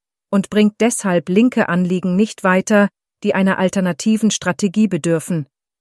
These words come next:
Das realistische Empfinden von gut der Hälfte der deutschen Bevölkerung, die die Lieferungen ablehnt, ist eine wertvolle Basis für eine verantwortungsvolle Opposition.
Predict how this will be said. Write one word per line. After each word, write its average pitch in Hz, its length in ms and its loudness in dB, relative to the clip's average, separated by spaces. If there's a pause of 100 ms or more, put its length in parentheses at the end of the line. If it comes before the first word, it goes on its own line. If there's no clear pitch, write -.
(540)
Das 196 280 -2
realistische 202 720 2
Empfinden 185 580 0
von 170 260 -4
gut 220 240 -2
der 170 100 0
Hälfte 190 400 0
der 156 140 -2
deutschen 180 380 0
Bevölkerung, 170 720 0 (240)
die 175 80 -6
die 170 120 -2
Lieferungen 175 600 0
ablehnt, 180 560 -2 (280)
ist - 240 -4
eine 185 300 2
wertvolle 202 480 2
Basis 180 580 0
für 170 120 -2
eine 170 160 -2
verantwortungsvolle 175 1040 -2
Opposition. 170 840 -2